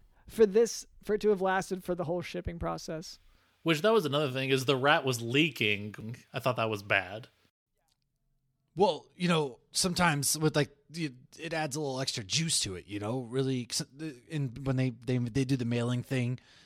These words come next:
Speaker 3: things get a little too tough, a little hard, so it really keeps it soft. Don't, isn't that why you put packaging peanuts in a package?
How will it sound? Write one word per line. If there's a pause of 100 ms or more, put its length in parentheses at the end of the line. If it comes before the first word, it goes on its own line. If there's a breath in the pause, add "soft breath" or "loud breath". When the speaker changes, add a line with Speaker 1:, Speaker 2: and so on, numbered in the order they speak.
(240 soft breath)
Speaker 3:
things
get
a
little
too
tough,
a
little
hard,
so
it
really
keeps
it
soft.
Don't,
isn't
that
why
you
put
packaging
peanuts
in
a
package?